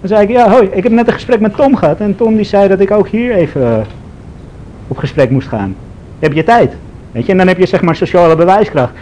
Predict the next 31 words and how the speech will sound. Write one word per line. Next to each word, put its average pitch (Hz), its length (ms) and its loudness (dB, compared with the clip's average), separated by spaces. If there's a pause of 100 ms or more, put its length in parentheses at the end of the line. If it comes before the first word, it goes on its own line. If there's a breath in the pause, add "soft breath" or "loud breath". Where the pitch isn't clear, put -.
(140 loud breath)
En 151 100 -2
dan 196 100 2
kom 190 160 2
je 165 80 0
binnen, 175 240 2
binnen, 170 200 0
binnen, 170 200 0
binnen. 185 260 4 (340 loud breath)
Dus 143 120 0
als 175 100 4
jullie 185 220 4
dan 185 140 2
straks 180 280 0
zeggen 170 240 -4
van, 170 140 -6
"Hé, 185 160 0 (580 loud breath)
die 170 100 -2
basisschool 208 500 2
hier 202 180 4
verderop, 226 400 2
daar 180 80 4
hebben 190 100 4
we 196 60 0
al 196 60 2
een 220 200 0
samenwerking 180 480 2
mee." 123 240 -6 (180)
Maar 165 120 -8
zij 190 160 2
zeiden 185 340 0
van, 165 280 -2